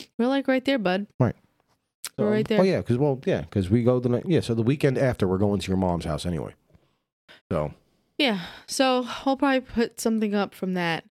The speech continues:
Speaker 2: Mm-hmm.
Speaker 1: Those will be road clips, too.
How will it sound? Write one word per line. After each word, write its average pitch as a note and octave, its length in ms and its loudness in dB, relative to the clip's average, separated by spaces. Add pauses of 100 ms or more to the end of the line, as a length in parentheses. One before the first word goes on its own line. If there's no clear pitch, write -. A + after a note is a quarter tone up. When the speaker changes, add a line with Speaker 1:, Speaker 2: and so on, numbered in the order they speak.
(600)
Speaker 2:
Mm-hmm. G2+ 220 2 (1080)
Speaker 1:
Those G#3 180 -2
will G3+ 60 0
be F#3+ 160 0
road E3+ 260 0
clips, - 300 -12
too. E3 280 -10